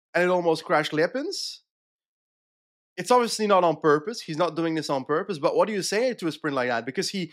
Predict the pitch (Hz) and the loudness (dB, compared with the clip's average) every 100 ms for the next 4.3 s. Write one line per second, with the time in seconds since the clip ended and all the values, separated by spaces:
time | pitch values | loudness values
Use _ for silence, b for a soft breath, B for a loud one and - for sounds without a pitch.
0 | B - 156 220 254 294 - 262 196 185 | B -8 2 2 4 -2 -2 2 2 2
1 | - 202 - 214 247 320 269 208 196 170 | -2 -8 -2 0 0 0 -2 -2 2 4
2 | 180 320 339 - - b b 196 - 247 | 4 0 -4 -8 -12 b b -2 2 0
3 | 277 247 214 233 247 - 214 170 196 - | 2 0 0 -2 -4 -4 0 2 2 0
4 | - - - | -6 -10 -12